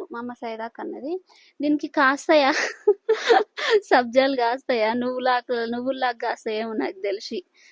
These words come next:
చూద్దాం ఎట్లుంటుందో, ఒకవేళ కాస్తే అప్పుడు వీడియో తీస్తా. ఇవి టమాటో చెట్లు, టమాటో చెట్లు కూడా అప్పుడే వేసిన గింజలు, కానీ నీళ్ళు సరిగా పోయాక ఎక్కువ పెద్దగా మొలవలే,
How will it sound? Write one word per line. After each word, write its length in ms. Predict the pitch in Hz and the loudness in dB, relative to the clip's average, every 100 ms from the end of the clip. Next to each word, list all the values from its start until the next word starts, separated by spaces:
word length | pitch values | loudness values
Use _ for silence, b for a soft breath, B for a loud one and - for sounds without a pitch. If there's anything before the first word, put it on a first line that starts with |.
| b - | b -10
చూద్దాం 360 | - 196 202 - _ _ _ _ _ | -6 -2 -4 -4 _ _ _ _ _
ఎట్లుంటుందో, 520 | 240 233 220 214 208 - _ _ - | -10 -8 -8 -8 -8 -10 _ _ -18
ఒకవేళ 260 | 254 240 240 | -8 -4 -4
కాస్తే 420 | 240 226 - 262 | -2 -4 -4 -8
అప్పుడు 240 | 233 214 | -8 -10
వీడియో 300 | 202 202 214 202 | -10 -8 -8 -10
తీస్తా. 340 | 202 - 254 - _ _ _ _ _ _ _ B B B | -14 -12 -12 -14 _ _ _ _ _ _ _ B B B
ఇవి 280 | 285 285 440 - _ _ _ _ - | -8 -8 -10 -12 _ _ _ _ -8
టమాటో 380 | 262 247 240 254 247 | -6 -6 -6 -8 -8
చెట్లు, 280 | 220 233 - _ _ _ _ b b - | -12 -14 -18 _ _ _ _ b b -8
టమాటో 300 | 285 294 285 294 | -4 -4 -4 -8
చెట్లు 180 | 285 | -8
కూడా 160 | 277 285 | -8 -8
అప్పుడే 320 | 269 277 285 294 | -10 -8 -6 -4
వేసిన 320 | 269 - 277 | -4 -6 -8
గింజలు, 460 | 247 262 254 269 262 | -8 -6 -4 -6 -8
కానీ 200 | 262 311 453 370 | -8 -8 -6 -4
నీళ్ళు 320 | 285 269 269 | -4 -6 -10
సరిగా 400 | - 262 233 233 | -10 -10 -8 -10
పోయాక 480 | 226 226 240 - 359 - _ _ _ - | -10 -12 -12 -12 -12 -14 _ _ _ -16
ఎక్కువ 260 | 247 247 | -12 -10
పెద్దగా 480 | 240 226 202 247 247 | -10 -12 -8 -8 -8
మొలవలే, 460 | 240 226 226 233 | -10 -10 -8 -8